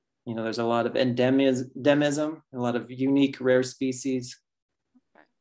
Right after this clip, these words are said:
Speaker 1: And then there's a lot of, uh, human disturbance, pretty much, where that has to kind of be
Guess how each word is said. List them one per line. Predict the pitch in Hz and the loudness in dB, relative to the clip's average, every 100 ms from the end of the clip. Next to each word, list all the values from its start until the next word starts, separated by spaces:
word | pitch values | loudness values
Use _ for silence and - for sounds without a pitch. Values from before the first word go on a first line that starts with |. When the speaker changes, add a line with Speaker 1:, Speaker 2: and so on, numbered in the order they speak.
| - - | -20 -10
Speaker 1:
And | 120 | -6
then | 110 | -4
there's | 117 110 | -4 -2
a | 110 | 2
lot | 107 | 4
of, | 113 - - _ _ - | 2 -4 -14 _ _ -14
uh, | 117 120 - | -10 -10 -10
human | - - 127 120 120 117 _ - | -16 -14 -8 -8 -8 -12 _ -14
disturbance, | - - 117 101 55 - - - _ _ | -12 -6 -4 -4 -6 -8 -12 -14 _ _
pretty | - 52 | -10 -8
much, | 50 - 120 - - _ | -8 -10 -12 -14 -18 _
where | - 104 - - | -12 -12 -12 -10
that | - - - | -12 -12 -16
has | 120 - - | -14 -14 -14
to | - - 127 - | -14 -14 -14 -14
kind | 117 | -14
of | - | -12
be | - | -14